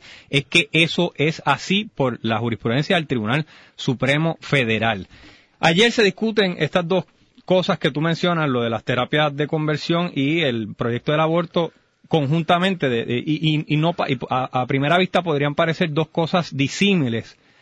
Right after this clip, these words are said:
Carlos, pero realmente me parece que están hilvanadas en que son las guerras culturales de siempre, y guerras culturales que en alguna medida la Asamblea Legislativa todavía es un remanente de poder que tiene.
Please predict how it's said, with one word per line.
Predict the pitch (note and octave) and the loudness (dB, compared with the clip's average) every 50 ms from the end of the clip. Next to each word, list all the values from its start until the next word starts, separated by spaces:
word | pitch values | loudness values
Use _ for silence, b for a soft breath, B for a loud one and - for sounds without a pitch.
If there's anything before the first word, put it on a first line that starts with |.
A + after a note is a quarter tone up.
| b b b | b b b
Carlos, | - F3 F#3+ F3 D#3+ D3 - | 2 2 4 4 2 2 2
pero | - C#3 C3+ | 0 0 0
realmente | B2+ C3+ C3+ C#3 D3 D#3+ F3+ F#3+ G3+ G3 F#3 D#3+ - D3+ C#3+ C3 b b b b b b b b | 2 2 2 2 2 2 2 2 2 0 0 0 -2 -4 -4 -4 b b b b b b b b
me | C#3+ C#3 | -2 0
parece | C3+ C3+ C3 C3+ C3 F3 E3+ | 0 0 0 0 0 0 0
que | D#3+ | 0
están | F3 - - F3+ F3+ F3+ | 0 0 0 0 2 2
hilvanadas | F#3 F#3 F3 E3 E3 E3+ E3+ F3 F#3 F3+ F3+ E3+ | 2 0 2 2 2 2 2 2 2 2 2 2
en | E3+ C#3+ | 2 0
que | - C#3 | 0 -2
son | A#2+ - D3 D3+ E3+ F3+ | -2 0 0 0 0 2
las | D#3+ D3+ C#3 B2 | 2 0 0 0
guerras | B2 C#3+ D3+ E3 F3 - | 0 0 0 0 -2 -2
culturales | - - E3+ E3 D3+ E3+ E3 D#3+ E3 E3 E3+ D#3 | 0 0 0 0 0 0 0 2 2 2 0 0
de | E3+ D#3 | -2 0
siempre, | - - F#3 F3 D3 A#2+ - B2 C3 b b b b b b b b b | 0 2 2 2 0 0 -2 -4 -6 b b b b b b b b b
y | - D3 D3 | -2 0 2
guerras | C3+ D#3 E3 F3+ F#3+ F3+ | 2 2 2 2 0 0
culturales | - G#3 G3 F3 - G3+ G3+ G3+ G3+ G3+ G3 F3+ | 0 -2 -2 0 0 0 2 2 2 2 0 -2
que | - - E3+ D3+ D3 | -2 0 0 0 2
en | C#3 C#3 | 2 0
alguna | C3+ C3+ B2+ C#3 D3+ E3+ | 0 0 0 0 0 0
medida | F3+ F3+ F3+ F#3 F#3 F3+ | 0 2 2 2 4 4
la | F3+ D#3 | 2 2
Asamblea | - - C3 B2+ B2+ C3+ C#3+ | 0 -2 -2 0 0 0 0
Legislativa | E3 E3+ F3 F3 F3 E3+ D#3+ F#3+ F#3+ F#3 F3 | 0 0 0 0 0 0 2 2 2 2 2
todavía | - - F3+ E3 D3+ C#3+ C#3 C#3+ F3 G3+ G3+ F#3 D#3+ D3 - | 2 0 0 2 2 2 0 0 0 2 2 2 2 2 0
es | D3 C3+ C#3+ | -2 0 0
un | D#3+ F3 F3 F3+ F3 | 0 0 -2 -2 -2
remanente | - - E3 E3 D#3+ D3+ D3+ D3+ D#3 E3+ F3 D#3+ - | -2 -2 0 0 0 0 0 0 0 0 0 0 2
de | F3+ F3 | 0 2
poder | E3+ - F3 F3+ F#3+ F#3 | 2 0 0 0 0 0
que | F3+ - C3+ A2 | 0 -2 -2 -2
tiene. | - C3 C#3+ C#3+ C3+ A2+ - | 0 0 0 0 0 -2 -4